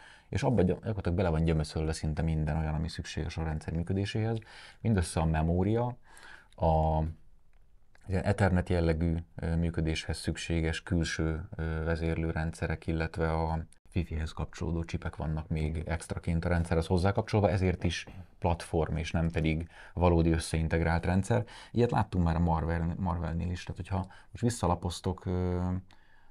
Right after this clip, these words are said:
a C C R-es szériánkba, ahol a C C R huszonegy, tizenhat, huszonkettő, tizenhatot boncolgattuk, ott ma volt már erről szó, hogy igen, a, a Marvel is elkezdett egy ilyen irányba menni, hogy már nem, nem csak egy socot árulnak, amiben minden bele,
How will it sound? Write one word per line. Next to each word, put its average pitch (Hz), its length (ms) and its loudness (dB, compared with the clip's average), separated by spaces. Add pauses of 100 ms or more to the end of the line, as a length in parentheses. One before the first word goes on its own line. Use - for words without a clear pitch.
(300)
a 87 400 2 (220)
C 98 180 2
C 85 160 -2
R-es 85 140 -4
szériánkba, 92 760 -4
ahol 82 220 -2
a 82 340 0 (580)
C 90 180 0
C - 100 -8
R 82 280 0
huszonegy, 82 600 -2
tizenhat, 82 480 -4
huszonkettő, - 440 -6
tizenhatot 82 460 -2
boncolgattuk, 110 680 -4
ott 95 180 -6
ma 90 100 -2
volt 90 300 -2
már 76 160 -2
erről 80 260 -4
szó, 90 360 -4
hogy 87 160 0 (480)
igen, 90 240 2
a, 80 200 2
a 82 340 -4
Marvel 80 320 0
is 78 120 -2
elkezdett 82 440 -4
egy 85 100 -2
ilyen 82 160 -2
irányba 80 300 -2
menni, 90 240 -2
hogy 95 160 0
már 92 180 2
nem, 104 160 6
nem 110 240 6
csak - 160 0
egy 80 80 2
socot - 420 -4
árulnak, 113 420 -4
amiben 92 180 -2
minden 87 280 0
bele, 92 260 -2